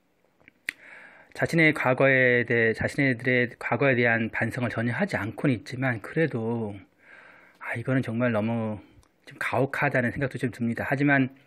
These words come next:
일본이 이번 기회를 통해서, 아, 제발 좀 반성하기를, 반성을 하늘에 대고 반성하기를, 회개하길 바라겠습니다. 지금 미야기현에서 또 지진이 났습니다.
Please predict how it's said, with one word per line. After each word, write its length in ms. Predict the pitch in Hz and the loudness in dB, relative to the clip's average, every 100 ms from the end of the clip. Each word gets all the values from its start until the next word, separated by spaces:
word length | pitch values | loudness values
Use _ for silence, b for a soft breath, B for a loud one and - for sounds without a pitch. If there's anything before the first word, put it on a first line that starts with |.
| b b b b b b - | b b b b b b -4
일본이 720 | 139 151 165 160 147 127 110 - - | 2 4 6 6 6 4 2 -6 -4
이번 360 | 151 165 160 | 4 6 6
기회를 320 | 135 135 127 127 | 4 2 2 0
통해서, 680 | 175 175 - 107 113 101 101 _ b b b b b b b _ | -2 -2 -2 -4 -4 -8 -14 _ b b b b b b b _
아, 300 | 127 113 113 | -6 -2 -2
제발 280 | - 131 127 | 2 4 4
좀 1080 | 120 113 110 107 104 101 98 95 95 98 98 | 2 0 -2 -2 -4 -6 -8 -8 -8 -10 -10
반성하기를, 1000 | - 131 135 147 123 175 131 95 120 240 - _ b b b b | -2 0 2 0 0 -2 -2 -2 -4 -4 -8 _ b b b b
반성을 580 | - 123 123 123 120 117 | -2 0 2 0 0 -2
하늘에 320 | - 170 151 | 0 0 2
대고 180 | 123 117 | 2 0
반성하기를, 880 | - 117 110 113 175 160 92 92 107 - b b b - | -2 -4 -4 -4 -4 -4 -4 -6 -10 -16 b b b -6
회개하길 340 | 139 127 127 123 | -6 -4 -4 -6
바라겠습니다. 500 | - 107 113 - 104 | -8 -10 -10 -10 -8
지금 140 | 113 | -4
미야기현에서 720 | 110 131 170 180 180 147 110 | 0 2 2 0 -2 -2 -4
또 340 | - 302 294 240 | -6 -4 -2 -2
지진이 260 | - 120 | -4 -8
났습니다. 720 | 110 92 107 104 104 104 90 | -8 -8 -12 -8 -4 -4 -6